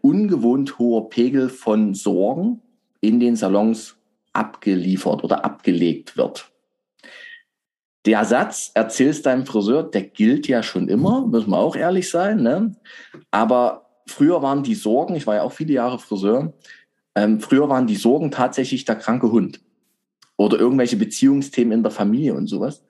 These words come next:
Und heute haben ja die, ähm, die Themen immer so eine sehr existenzielle Note,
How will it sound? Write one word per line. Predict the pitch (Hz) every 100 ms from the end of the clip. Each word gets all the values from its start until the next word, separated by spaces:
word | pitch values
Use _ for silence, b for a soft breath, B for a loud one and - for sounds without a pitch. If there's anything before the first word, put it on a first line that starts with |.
| b b b b
Und | - 101
heute | 98 143 170
haben | 143 147
ja | 139
die, | 135 113 110
ähm, | 107 104 98 98 95 92 95 -
die | - -
Themen | - 107 151 180 190 170 _ _ _ -
immer | 110 123
so | 123 117
eine | 113
sehr | 107 120 117
existenzielle | 107 - 113 - 117 107 - 107 113
Note, | 98 92 90 92 - -